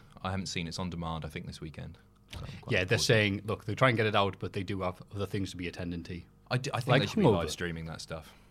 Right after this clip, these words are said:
Speaker 1: I, I really do think it's a, I, I
Speaker 2: Mm.
Speaker 1: don't know if it's, like, a logistic thing or I, I, I think they, um, they missed a trick by not live streaming that show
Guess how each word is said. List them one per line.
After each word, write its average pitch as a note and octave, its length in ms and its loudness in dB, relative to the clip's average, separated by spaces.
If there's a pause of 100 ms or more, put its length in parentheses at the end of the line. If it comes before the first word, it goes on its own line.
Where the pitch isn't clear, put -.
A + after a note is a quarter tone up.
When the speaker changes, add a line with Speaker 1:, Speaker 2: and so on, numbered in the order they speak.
(460)
Speaker 1:
I, - 140 -8
I F#2 140 0
really G#2 280 2
do F#2+ 160 -4
think F2+ 160 -6
it's E2 140 -8
a, F#2 60 -2
I, F#2 140 2 (140)
I B2 40 8
Speaker 2:
Mm. - 20 4
Speaker 1:
don't C#3+ 160 4
know B2 100 2
if A2 120 0
it's, G#2 180 -6
like, F#2+ 180 2
a F2+ 40 -4
logistic B2 580 2
thing A#2 420 2
or D2+ 300 -2 (640)
I, G2 120 0
I, - 160 -4 (180)
I - 100 -6
think G2 200 -2
they, E2 280 -2
um, D#2 320 -6
they D#2 120 -6
missed D#2+ 200 -8
a D2 60 -10
trick - 240 -12
by D#2 140 -8
not E2 200 -10 (160)
live D#2+ 200 -10
streaming D#2 360 -10
that - 140 -12
show E2 180 -10